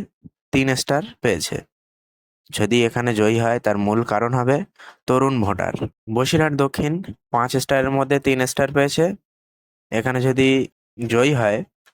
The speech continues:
তাহলে মূল কারণ হবে আব্বাস সিদ্দিকীর এখানে জনপ্রিয়তা। শেষে যে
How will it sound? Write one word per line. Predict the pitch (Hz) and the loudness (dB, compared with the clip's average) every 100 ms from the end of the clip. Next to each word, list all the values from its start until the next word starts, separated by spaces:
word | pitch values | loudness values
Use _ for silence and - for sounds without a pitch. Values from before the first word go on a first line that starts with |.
| _ - | _ -4
তাহলে | 104 110 113 | 0 2 2
মূল | 110 113 131 | 2 2 0
কারণ | 131 117 127 | 0 -2 0
হবে | 131 127 131 - | 0 0 0 -2
আব্বাস | 107 110 131 | -2 0 -2
সিদ্দিকীর | - 120 127 127 | -2 -2 0 0
এখানে | 117 120 113 110 | 0 0 -2 0
জনপ্রিয়তা। | 107 113 120 - 120 117 - _ _ _ _ _ _ | 0 0 -2 0 0 2 -2 _ _ _ _ _ _
শেষে | - 127 127 | -2 0 0
যে | 139 | 2